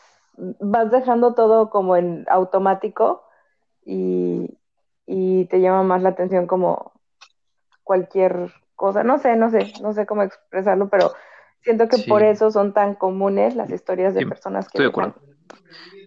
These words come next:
Speaker 1: tanto
Speaker 2: Pero
Speaker 1: en
Speaker 2: bueno,
Speaker 1: carretera.
Speaker 2: ya para cerrar este podcast, voy a contarles rápidamente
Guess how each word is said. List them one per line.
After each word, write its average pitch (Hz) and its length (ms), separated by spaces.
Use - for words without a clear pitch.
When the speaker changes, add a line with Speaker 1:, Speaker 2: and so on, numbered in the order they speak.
Speaker 1:
tanto - 320
Speaker 2:
Pero 151 100
Speaker 1:
en 165 40
Speaker 2:
bueno, 156 260
Speaker 1:
carretera. 123 540
Speaker 2:
ya - 60
para 123 220
cerrar 151 340
este 143 200
podcast, 175 520
voy 135 120
a 135 40
contarles 117 520
rápidamente 135 720